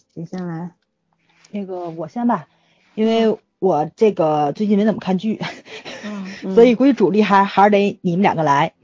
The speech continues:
Speaker 1: 嗯。
Speaker 2: 嗯。我就趁着那个
Speaker 3: 电影应该也可以吧？你，你不是也要得
Speaker 1: 对，电影也可以。
Speaker 3: 没，嗯。
Speaker 1: 电影他也没怎么看。
Speaker 2: 呃，对，其实最近电影也没怎么看，看的并不是很多，但是我最近看都是爽片儿，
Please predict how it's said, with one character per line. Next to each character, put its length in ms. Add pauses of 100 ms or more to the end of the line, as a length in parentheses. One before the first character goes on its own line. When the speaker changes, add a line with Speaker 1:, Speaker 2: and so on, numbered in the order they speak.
(280)
Speaker 1:
嗯。 100
Speaker 2:
嗯。 340 (600)
我 120
就 140 (120)
趁 220
着 80 (140)
那 0
个 0
Speaker 3:
电 20
影 0
应 0
该 80
也 120
可 140
以 140
吧？ 240
你， 120
你 20
不 100
是 60
也 60
要 40
得 60
Speaker 1:
对， 80
电 160
影 100
也 120
可 280
以。 120
Speaker 3:
没， 340 (220)
嗯。 80
Speaker 1:
电 200
影 100
他 140
也 60
没 160
怎 80
么 80
看。 340 (1080)
Speaker 2:
呃， 180
对， 340
其 120
实 160
最 120
近 120
电 140
影 120
也 120
没 180
怎 100
么 100
看， 280
看 180
的 80
并 160
不 80
是 80
很 140
多， 400
但 100
是 60
我 80
最 80
近 80
看 140
都 100
是 80
爽 200
片 200
儿， 200